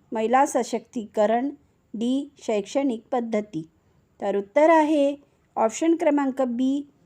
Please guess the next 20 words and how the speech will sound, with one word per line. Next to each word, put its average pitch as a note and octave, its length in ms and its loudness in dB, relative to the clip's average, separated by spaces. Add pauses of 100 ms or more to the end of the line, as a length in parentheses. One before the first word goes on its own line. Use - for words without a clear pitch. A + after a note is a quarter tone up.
(100)
बालकांच्या C4+ 640 0
अधिकारांचे G#3 920 -4
रक्षण. A3 440 -4 (500)
भारतीय G3 420 0
संविधानातील B3 1000 -2 (380)
धारा A3 300 2
एकोणचाळीस G#3+ 960 0 (300)
बालकांच्या C4 640 0 (100)
अधिकारांचे G#3 760 -2
रक्षण C4 540 -2 (420)
या A#3 200 4
संबंधात G3 640 0 (140)
आहे. A3 280 0 (580)
आता F#3 240 -4
यानंतरचा A#3+ 800 -2
पुढचा B3+ 520 -2 (400)
आणि G#3 260 0
शेवटचा C4+ 580 -2
प्रश्न D4+ 440 -2
घेऊया, G3 480 -2